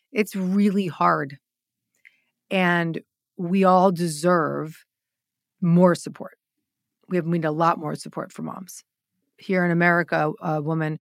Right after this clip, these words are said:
went into postpartum psychosis. She had a f-, few children and she, she, it's not a good story. She took the children's lives and it's the baby too,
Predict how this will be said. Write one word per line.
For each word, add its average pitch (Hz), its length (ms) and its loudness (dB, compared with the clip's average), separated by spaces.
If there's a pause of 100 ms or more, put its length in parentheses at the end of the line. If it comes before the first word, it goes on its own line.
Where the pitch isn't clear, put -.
(520)
went 170 160 0
into 170 220 -2
postpartum 156 580 -2
psychosis. 156 680 -4
She - 160 -10
had 147 100 -4
a 151 80 -4
f-, - 360 -20
few 160 160 -10
children 160 380 -6
and 151 240 -4 (320)
she, - 400 -4 (180)
she, - 240 -10 (640)
it's 196 240 -12
not 170 140 0
a 160 60 -2
good 151 160 -6
story. - 200 -4
She - 100 -14
took 165 160 -8
the 160 80 -6
children's 147 360 -8
lives 151 500 -8
and 151 380 -8 (220)
it's - 300 -16
the 156 60 -8
baby 165 340 -2
too, 190 380 -6